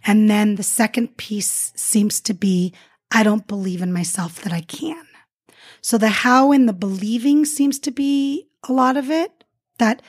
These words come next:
falls into it. One of the things I talk about in the book is a chapter's called Sh-,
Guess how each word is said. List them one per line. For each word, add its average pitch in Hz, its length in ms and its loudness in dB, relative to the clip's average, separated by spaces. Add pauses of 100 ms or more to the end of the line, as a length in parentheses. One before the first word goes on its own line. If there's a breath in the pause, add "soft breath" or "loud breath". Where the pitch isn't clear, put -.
falls 220 420 0
into 247 340 0
it. 294 200 0 (400 loud breath)
One 254 160 6
of 240 80 2
the 254 60 -2
things 240 280 0
I 226 40 0
talk 226 240 -6
about 220 180 -2
in 214 100 -2
the 202 60 -4
book - 260 -8
is 208 140 -4
a 208 40 -8
chapter's 220 440 -4
called 202 300 -2
Sh-, - 180 -6